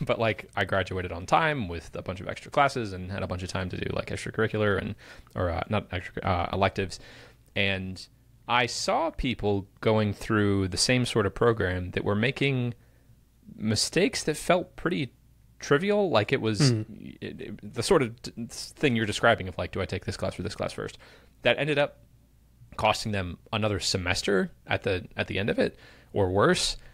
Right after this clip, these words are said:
Speaker 1: And if you mix into that, that they're taking, they're trying to take the minimal number of hours, so it's, it's extra important that they're doing this efficiently, and they're failing some classes, so, like, that kinda throws everything up in the air and, and makes it much harder. Like,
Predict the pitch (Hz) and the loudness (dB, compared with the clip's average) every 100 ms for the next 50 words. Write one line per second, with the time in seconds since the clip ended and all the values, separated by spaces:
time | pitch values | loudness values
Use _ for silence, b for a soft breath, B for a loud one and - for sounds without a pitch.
0 | b b b - - 107 101 98 95 92 | b b b -12 2 4 4 2 -2 -4
1 | - - _ _ - - - - 113 117 | -8 -14 _ _ -20 -20 -4 0 2 2
2 | 113 127 131 131 107 101 - 95 95 - | 2 2 2 2 4 2 2 -2 -2 -2
3 | 92 104 98 98 110 107 - 92 98 101 | 0 -2 0 0 0 0 -2 -4 -4 -4
4 | 95 92 90 101 117 107 95 - 85 - | -4 -6 -2 2 4 4 -2 -6 -10 -12
5 | 92 - 107 - 113 - 95 98 95 113 | -16 -14 -12 -2 -2 -2 -6 -6 -4 -4
6 | 104 90 - 95 92 90 - 98 - 92 | -4 -4 -4 -2 -2 -4 -2 -2 -2 -4
7 | 90 95 104 104 92 - 104 117 90 - | -4 -2 0 0 -2 2 2 4 0 -4
8 | - - 87 101 92 - 92 87 - 87 | -2 0 0 -2 -2 -2 -2 -4 -4 -4
9 | 87 - - 95 - - 90 87 - - | -6 -2 0 0 0 -4 -4 -8 -14 -12
10 | - - - - 90 92 92 90 90 - | -14 -14 -6 -2 0 0 0 0 -2 -4
11 | - - - - - - - 87 - - | -4 -4 -2 -2 -4 -4 -4 -4 -8 -6
12 | 101 90 - - - - - B B B | -2 0 0 0 2 2 -2 B B B
13 | B B - - - - 113 - - - | B B -20 -18 -14 -12 -14 -16 -20 2
14 | 110 92 | 2 2